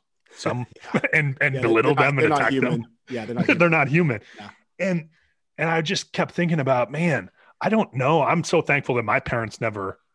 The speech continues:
Speaker 1: at least I never heard them do that. They might have done that. But so how do you guys deal with parents kind of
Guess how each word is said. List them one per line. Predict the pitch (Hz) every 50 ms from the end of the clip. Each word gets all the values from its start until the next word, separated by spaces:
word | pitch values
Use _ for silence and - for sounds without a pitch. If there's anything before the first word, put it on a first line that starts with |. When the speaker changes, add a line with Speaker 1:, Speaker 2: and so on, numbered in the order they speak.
| _ _ _ _ -
Speaker 1:
at |
least | 104 104 - -
I | 107 110
never | 107 107 - 87
heard | - - 127 123 123
them | 143 143 147
do | 139 143 143
that. | 151 160 165 165 156 120
They | 107 104
might | 101 101 101 120 131
have | 110 92 90
done | 95 92 90
that. | 90 90 90 104 - - _ _ _ _ _ _ _ _ _ _ _ _ - _ _ _
But | - 135 127 - - _ _ _ _ _ _ _ _
so | - - -
how | - 196
do | 220
you | 190 165
guys | 151 165 151 151 147 135 - - - - _ _ 147 127
deal | 113 127 139 143 147
with | 139 135 - -
parents | - - - 135 127 127 127 120 110 - - -
kind | - - 110 107
of | 104 104 107